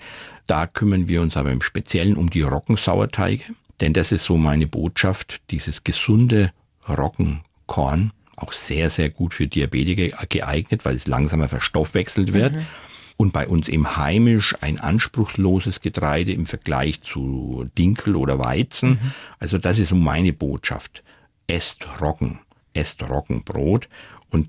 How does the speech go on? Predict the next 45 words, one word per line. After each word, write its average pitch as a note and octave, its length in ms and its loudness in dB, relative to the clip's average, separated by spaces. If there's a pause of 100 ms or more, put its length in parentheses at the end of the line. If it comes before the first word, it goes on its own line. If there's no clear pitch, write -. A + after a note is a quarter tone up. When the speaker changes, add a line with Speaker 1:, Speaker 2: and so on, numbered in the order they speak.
(140)
Speaker 1:
dieses G#2+ 420 2
geben D#2+ 260 0
wir D#2 140 2
weiter. D2 400 0
Und C2 180 -6
da C#2+ 140 0
ist F#2+ 160 -2
auch F2 100 0
mein D#2+ 300 2
Wissen F2 280 2
auch C#2 200 0
wesentlich D2+ 400 -2
gefestigter, - 800 -2
was D2 160 0
den C#2+ 160 -2
Sauerteig D2 640 -2
angeht. A#1+ 480 -4 (400)
Wenn E2 160 4
wir F2 140 4
jetzt - 400 -2
über D#2 340 0
Sauerteige D#2 640 0
sprechen, F#2 400 0
was D2+ 120 -2
natürlich C#2 320 0
auch - 200 -2
sehr D2+ 200 -2
viele D#2 280 0
Menschen D#2+ 320 -2
interessiert, E2 640 0
wie F2 100 2
backt - 340 -14
man D2+ 180 0
Brezen, E2+ 440 -2
wie D#2 80 2
backt D2+ 260 -6
man D2+ 140 0
Croissant F2 580 2 (440)
oder - 160 0
Speaker 2:
Mhm. B2+ 60 2
Speaker 1:
süße F#2+ 400 2
Teige D2 360 0
mit D2 200 -2
Hefe, F2 500 -4 (340)
also C#2+ 260 -4